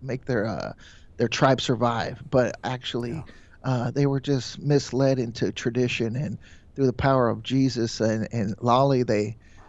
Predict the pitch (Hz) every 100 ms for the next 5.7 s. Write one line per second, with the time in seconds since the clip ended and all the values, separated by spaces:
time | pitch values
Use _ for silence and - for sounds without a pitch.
0 | - - 127 - 147 143 - 113 - 139
1 | 120 - 123 113 - 117 104 117 - 180
2 | 165 143 131 139 143 139 139 - 143 143
3 | 151 143 117 113 - - 143 - - 127
4 | - 165 147 139 135 139 143 127 131 139
5 | 147 139 117 107 117 98